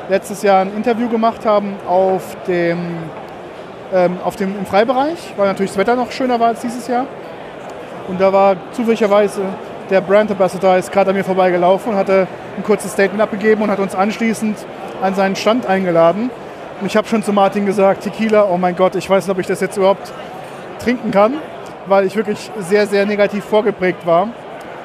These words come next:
Und wir haben dann wirklich da einmal durch die, durch die Palette durchgekostet und es war sehr, sehr lecker. Und da haben wir gesagt, okay, wir machen es dieses Jahr auch als Fokusthema und haben also uns heute auch schon zwei, drei Tequilas schon probiert.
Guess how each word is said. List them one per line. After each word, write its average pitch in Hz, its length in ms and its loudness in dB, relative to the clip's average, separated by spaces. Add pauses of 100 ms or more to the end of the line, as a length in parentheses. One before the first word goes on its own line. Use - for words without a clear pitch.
(140)
Und 185 140 -6
wir 190 100 4
haben 202 160 4
dann 196 340 2
wirklich 208 380 0
da 190 300 4
einmal 202 320 0
durch 190 220 -2
die, 196 420 -2 (520)
durch 202 140 2
die 220 60 -4
Palette 196 260 2
durchgekostet 226 640 0
und 196 80 0
es 185 180 -6
war 180 320 6
sehr, 180 340 2
sehr 196 140 2
lecker. 196 300 0 (1080)
Und 196 360 0 (120)
da 196 60 4
haben 196 100 4
wir 202 80 2
gesagt, 196 300 4
okay, 208 240 2
wir 208 80 2
machen 196 260 0
es 190 120 -4
dieses 196 240 -6
Jahr 196 140 4
auch 185 60 4
als 185 200 -2
Fokusthema 190 680 -2 (600)
und 190 340 2
haben 196 260 4
also 180 200 -4
uns 180 180 -6 (260)
heute 180 200 2
auch 180 120 4
schon 175 300 -4 (120)
zwei, 160 260 0
drei 151 180 0
Tequilas 151 460 -4
schon 143 260 -10
probiert. 143 260 -6